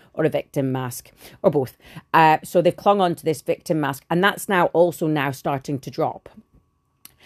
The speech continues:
Because, again, they still haven't clicked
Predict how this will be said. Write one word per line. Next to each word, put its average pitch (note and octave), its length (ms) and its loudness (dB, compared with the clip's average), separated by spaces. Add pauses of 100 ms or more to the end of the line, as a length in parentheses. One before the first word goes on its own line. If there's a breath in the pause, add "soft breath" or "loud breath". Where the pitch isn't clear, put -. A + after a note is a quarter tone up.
(180 soft breath)
Because, D#3+ 260 2
again, D#3+ 320 4
they D3 60 0
still F3+ 320 2
haven't D#3 300 -2 (320)
clicked - 640 -2